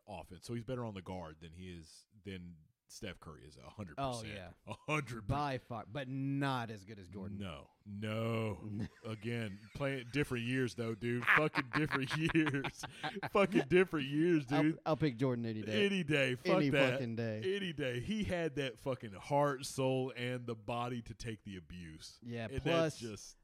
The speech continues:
Speaker 2: plus Jordan's defense was so good.
Speaker 1: Oh,
Speaker 2: Oh, man.
Speaker 1: shit. Well, he had to be. You gotta think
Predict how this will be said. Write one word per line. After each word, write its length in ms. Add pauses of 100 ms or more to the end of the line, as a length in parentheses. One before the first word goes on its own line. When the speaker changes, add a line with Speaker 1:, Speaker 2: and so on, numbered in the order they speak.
(160)
Speaker 2:
plus 480
Jordan's 480
defense 880 (560)
was 160
so 420
good. 320 (160)
Speaker 1:
Oh, 320
Speaker 2:
Oh, 60
man. 260
Speaker 1:
shit. 540 (520)
Well, 140
he 160
had 340
to 60
be. 120
You 180
gotta 220
think 280